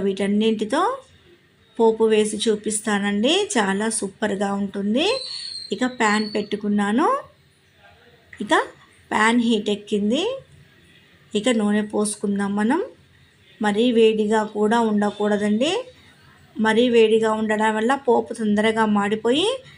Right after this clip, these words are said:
ఆ పప్పు టేస్టే మారిపోతుందండి. ఇక ఎల్లిపాయలు వేసి చూపిస్తాను. ఎల్లిపాయలు ఒక గడ్డ తీసుకున్నాను. ఎల్లిపాయ వాడడం వల్ల చాలా ఆరోగ్యం అండి. పప్పు కూడా ఫ్లేవర్ చాలా బాగుంటుంది.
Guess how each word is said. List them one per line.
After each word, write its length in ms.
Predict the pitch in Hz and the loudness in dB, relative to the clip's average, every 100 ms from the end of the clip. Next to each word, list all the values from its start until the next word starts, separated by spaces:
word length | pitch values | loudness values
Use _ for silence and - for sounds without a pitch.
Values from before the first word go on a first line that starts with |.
| - - _ - | -20 -20 _ -4
ఆ 80 | 220 | -2
పప్పు 320 | 220 220 - 320 453 523 | 0 -2 0 0 0 -2
టేస్టే 400 | - 214 214 - 247 | -2 0 0 2 2
మారిపోతుందండి. 920 | 233 208 214 220 214 214 208 202 220 349 539 508 - - - - | 4 2 0 -2 -2 0 0 0 0 0 -2 -6 -18 -18 -18 -6
ఇక 140 | 214 311 494 - - - - | -2 0 -2 -6 -18 -18 0
ఎల్లిపాయలు 500 | 220 226 240 226 220 214 | 2 2 2 2 2 2
వేసి 240 | 208 214 220 | 0 0 -2
చూపిస్తాను. 640 | 214 214 208 - 196 208 320 523 - - - - | -2 -4 -8 -4 -4 -2 -2 -4 -12 -20 -20 -6
ఎల్లిపాయలు 520 | 226 226 233 226 214 240 | -2 -2 0 0 2 0
ఒక 140 | 233 196 | 0 -2
గడ్డ 200 | 214 202 214 | 0 0 0
తీసుకున్నాను. 720 | 220 214 226 214 208 202 285 466 - - - - 208 | 0 -2 -2 0 0 0 -2 -4 -10 -20 -20 -8 -2
ఎల్లిపాయ 400 | 220 240 240 233 | -2 0 2 4
వాడడం 400 | 220 214 208 214 | 4 2 0 -2
వల్ల 220 | 220 233 339 339 | -2 0 0 2
చాలా 320 | 247 208 208 208 | 2 2 2 0
ఆరోగ్యం 400 | 202 202 196 214 208 | -2 -2 -2 0 0
అండి. 240 | 214 311 453 523 - - - - | 0 0 0 -4 -12 -20 -20 -14
పప్పు 320 | - 202 - 208 | -8 -8 -4 -2
కూడా 180 | 208 226 | 0 -2
ఫ్లేవర్ 400 | 247 214 208 220 220 | -2 -2 0 -2 0
చాలా 300 | 220 202 202 208 202 | 2 2 2 -2 -2
బాగుంటుంది. 680 | 202 202 202 202 208 294 | -4 -4 -6 -4 0 2